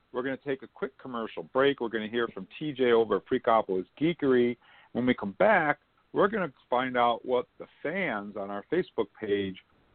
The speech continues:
rated last week's episode of Star Trek Discovery, Far From Home. And then we're gonna dive in real deep, and we're gonna break it down, and we're gonna discuss it. So you don't wanna miss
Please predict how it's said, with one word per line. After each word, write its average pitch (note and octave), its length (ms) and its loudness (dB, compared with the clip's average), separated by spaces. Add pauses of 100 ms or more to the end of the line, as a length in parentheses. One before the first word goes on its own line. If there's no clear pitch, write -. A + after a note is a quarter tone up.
rated E3+ 320 2
last G#2+ 380 -6
week's G2+ 260 -8
episode F#2 400 -8
of F2+ 80 -12
Star F#2 260 0
Trek - 200 -12
Discovery, F#2 600 -2 (400)
Far E3 340 2
From G2 180 -8
Home. D3 580 -6 (440)
And F#2 280 -8
then B2+ 200 2
we're A#2 120 2
gonna G#2+ 280 -2 (100)
dive A2+ 400 2
in A2+ 160 -10
real A#2+ 400 -4
deep, A#2 240 -6 (120)
and G#2 120 -10
we're G2+ 100 -6
gonna F#2+ 200 -8
break A#2 340 -2
it A2 120 -6
down, G#2 440 -2
and G2+ 120 -8
we're F#2+ 140 -2
gonna F#2+ 240 -2
discuss F2+ 560 0
it. C2 180 -8
So F2 60 -4
you F2 160 0 (100)
don't A2 240 4
wanna G2 280 0
miss F2+ 180 -8